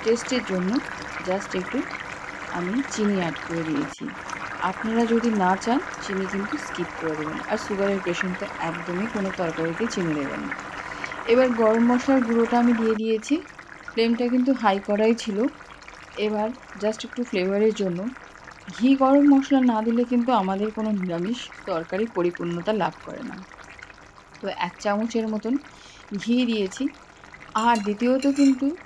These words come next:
দেখবেন কোয়াশ কিন্তু হজমেও সহায়তা করে, কোষ্ঠকাঠিন্যও দূর করে। বলুন তো, তাহলে এর এত গুণাগুণ রয়েছে, কোথায় আমি শুরু করব, কোথায় শেষ করব? যে সবজির গোড়ার থেকে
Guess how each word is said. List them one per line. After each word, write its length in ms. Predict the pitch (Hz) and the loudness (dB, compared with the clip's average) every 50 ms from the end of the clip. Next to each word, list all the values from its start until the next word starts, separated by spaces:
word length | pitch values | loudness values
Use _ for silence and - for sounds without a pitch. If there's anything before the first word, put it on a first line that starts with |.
| - - - - | -20 -18 -12 -6
দেখবেন 400 | 202 220 220 208 202 233 247 262 | -2 -2 -2 0 0 -2 -2 -2
কোয়াশ 340 | 269 - 190 180 180 190 185 - | -2 -2 0 0 2 0 0 -2
কিন্তু 240 | - 208 202 202 240 | -4 -4 -2 -2 -2
হজমেও 500 | 220 196 190 165 165 175 170 175 180 208 220 | -2 0 -2 -2 0 0 0 0 0 -2 -2
সহায়তা 500 | - 226 196 185 180 180 170 - 170 165 | -2 -2 -2 0 0 -2 -2 -4 -6 -6
করে, 260 | 170 - 160 - - - - - - - - - - - - - | -6 -8 -8 -8 -10 -12 -12 -14 -14 -14 -14 -14 -12 -12 -12 -6
কোষ্ঠকাঠিন্যও 840 | - 208 214 214 - - 254 240 - 233 233 - 262 254 262 269 285 277 | 0 0 0 0 0 -2 -2 0 0 0 0 2 2 4 4 6 4 4
দূর 220 | 208 196 175 165 160 | 4 2 0 0 -2
করে। 260 | - 165 160 160 160 - - - - - - - - - - | -4 -6 -6 -6 -8 -10 -10 -12 -12 -12 -12 -12 -12 -12 -10
বলুন 360 | 196 180 196 214 220 226 233 233 | -6 0 0 0 2 2 0 0
তো, 140 | 226 - 233 262 285 - - - - - - - - - | 0 -2 -4 -4 -6 -8 -10 -12 -12 -12 -12 -12 -10 -6
তাহলে 240 | - 226 226 233 226 - - | -2 2 2 2 2 0 0
এর 160 | 214 226 240 - - - - | 0 0 0 -2 -4 -8 -8
এত 220 | - 185 - - 247 262 247 | -8 -6 -4 -2 -2 0 0
গুণাগুণ 460 | 214 233 226 233 233 226 233 240 233 226 | 2 2 4 4 2 2 2 4 4 4
রয়েছে, 340 | 220 214 202 190 - - 247 247 - | 2 2 2 0 0 0 0 -2 -2
কোথায় 480 | - - 196 196 - - 240 247 254 254 | -2 -4 -4 -4 -4 -4 0 2 4 4
আমি 140 | 247 240 254 247 | 4 4 4 2
শুরু 280 | - - 208 185 190 196 | 0 -2 -2 -2 -2 0
করব, 260 | 185 220 208 202 208 226 226 - | 0 0 0 2 0 -2 -2 -2
কোথায় 340 | 160 151 - - 190 196 202 | -6 -6 -4 -2 -4 -4 -4
শেষ 240 | - - 180 185 - | -2 -4 -4 -4 -4
করব? 300 | - - 196 190 180 185 202 233 269 - - - - - - - - - - - | -6 -2 -2 -2 0 0 -2 -4 -4 -6 -8 -12 -10 -10 -10 -10 -10 -12 -10 -6
যে 160 | 220 208 240 262 | -2 0 2 2
সবজির 460 | 262 - 269 247 226 214 208 247 269 262 | 2 4 2 2 2 2 0 0 2 2
গোড়ার 340 | 214 202 202 196 202 220 233 - | 2 4 6 6 6 6 4 2
থেকে 300 | - - 240 247 - 247 | -4 -4 -4 0 2 4